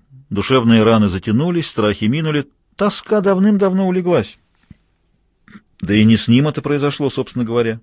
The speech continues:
с кем-то чужим, посторонним. Отодвигалась, уплывала вдаль, тускнела. Он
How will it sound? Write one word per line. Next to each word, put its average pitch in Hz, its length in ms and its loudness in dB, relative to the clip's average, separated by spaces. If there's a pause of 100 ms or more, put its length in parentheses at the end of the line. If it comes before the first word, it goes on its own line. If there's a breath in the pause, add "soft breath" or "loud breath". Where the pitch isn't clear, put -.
с - 100 -20
кем-то 92 280 -6
чужим, 151 320 -6
посторонним. 110 540 -6 (520 soft breath)
Отодвигалась, 135 1040 -8
уплывала 87 460 -6
вдаль, 82 420 -4
тускнела. 120 680 -6 (1300)
Он 143 360 0